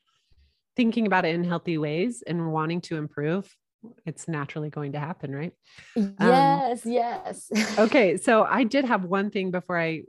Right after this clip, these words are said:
Speaker 1: ask you your buffalo moment with the meditation, because my audience, um, a lot of them have this history with the secrets of betrayal of, in some form.
Speaker 2: Mm-hmm.
Speaker 1: And so I love the idea of the sexual meditation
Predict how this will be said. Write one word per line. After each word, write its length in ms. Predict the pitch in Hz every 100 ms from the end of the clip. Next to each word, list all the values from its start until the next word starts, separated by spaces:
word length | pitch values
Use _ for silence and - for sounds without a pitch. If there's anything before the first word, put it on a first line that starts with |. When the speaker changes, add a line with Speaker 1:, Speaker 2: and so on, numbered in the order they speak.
| -
Speaker 1:
ask 280 | 151 180 -
you 80 | 180
your 120 | 160
buffalo 360 | 160 165 160 160
moment 360 | 165 156 143 _ -
with 200 | 170 170
the 80 | 170
meditation, 720 | 180 185 - 170 - 156 156
because 580 | 170 - 160 156 147 - _ _ _ _ _ _ _ _
my 240 | 185 185 208
audience, 600 | 180 180 180 131 - - - -
um, 380 | 165 170 165 160
a 80 | 170
lot 240 | 180 190
of 120 | 190
them 200 | 175 175
have 540 | 165 165 165 165 160 - - -
this 200 | 160 -
history 360 | 170 - 165
with 240 | 156 156 160 _
the 100 | 160
secrets 480 | 160 - - 170 165
of 280 | 165 160 151 - _ -
betrayal 680 | 165 - 160 160 156 156 -
of, 140 | 151 -
in 160 | 170
some 240 | 160 165 160
form. 400 | - 156 156 208
Speaker 2:
Mm-hmm. 100 | - _ - - _ -
Speaker 1:
And 180 | 185
so 240 | - 185 175
I 80 | 170
love 260 | 180 202 269
the 80 | 302
idea 420 | 233 180 175 170
of 380 | - 170 170 156
the 200 | 175 170 165
sexual 420 | - 175 - 185
meditation 800 | 175 170 - 165 156 160 156